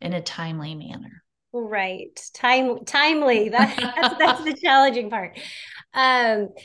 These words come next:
Speaker 2: so I always say, don't make them do their homework the second they walk in the door from school. They're already exhausted.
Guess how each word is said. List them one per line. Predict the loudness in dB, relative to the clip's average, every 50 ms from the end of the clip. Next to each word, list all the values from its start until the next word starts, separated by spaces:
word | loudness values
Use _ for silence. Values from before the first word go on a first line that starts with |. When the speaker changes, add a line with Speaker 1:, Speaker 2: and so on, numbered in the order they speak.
| -20 -20 -20 _ _
Speaker 2:
so | -4 2 4 6 6 6 6 6 4 4 2 0 -4 -14 _ _ _ _ _ _ _ _
I | 0 2 2 0 2 2
always | 4 4 4 4 4 2 0 0 0 -2 -2
say, | -4 -2 -2 0 0 -2 -2 -4 -4 -6 -8 -12 -6
don't | -4 -2 -2 0 -2
make | -2 -2 -2
them | -4 -4 -4
do | -4 -4
their | -2 -2 -2
homework | -4 -6 -6 -6 -8 -8
the | -8 -8
second | -6 -6 -6 -6 -8 -10
they | -8 -8 -6
walk | -6 -8 -10 -10 -12
in | -12
the | -12
door | -12 -12 -14
from | -14 -16 -16
school. | -18 -16 -16 -16 -16 -18 -18 -20 _ _ _
They're | -4 -2 -2 -2 0
already | 0 2 2 0 0 0 -2
exhausted. | -2 -2 -2 -2 0 0 0 -2 -6 -10 -8 -6 -6 -4 -6 -6 -8